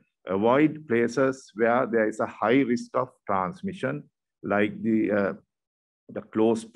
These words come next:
places that may be open now, but try to avoid those, uh, places and protect yourself at least for these few months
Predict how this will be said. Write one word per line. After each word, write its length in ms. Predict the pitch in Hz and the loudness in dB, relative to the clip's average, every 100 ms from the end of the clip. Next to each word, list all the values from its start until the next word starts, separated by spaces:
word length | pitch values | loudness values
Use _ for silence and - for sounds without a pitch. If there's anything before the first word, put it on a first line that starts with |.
| - | -8
places 480 | 104 107 107 127 123 | 0 2 2 2 0
that 220 | 120 104 | 0 -2
may 160 | 113 110 | 0 -2
be 180 | 101 107 | 0 0
open 460 | 101 110 139 131 - _ _ | 0 0 -2 -4 -6 _ _
now, 360 | 101 104 127 160 | -2 0 0 0
but 280 | - 120 - | 0 -2 -2
try 220 | - 117 | -2 0
to 240 | 117 139 117 | 2 2 2
avoid 320 | 104 101 92 | 2 0 -2
those, 300 | 98 92 - 95 | -6 -6 -8 -4
uh, 100 | 90 - | -4 -2
places 500 | 92 98 151 151 - | 0 2 2 -2 -4
and 280 | 107 127 151 | -4 -4 -4
protect 360 | - 120 135 - - | -4 -2 -2 -4 0
yourself 460 | 120 117 113 135 156 _ _ | 0 0 0 0 -2 _ _
at 220 | 110 - 139 | -6 -6 -2
least 200 | 156 151 | -2 0
for 120 | 135 | -2
these 280 | 110 113 110 | 0 -4 -4
few 220 | 107 98 | -2 -2
months 400 | 95 101 151 - | -2 -4 -4 -12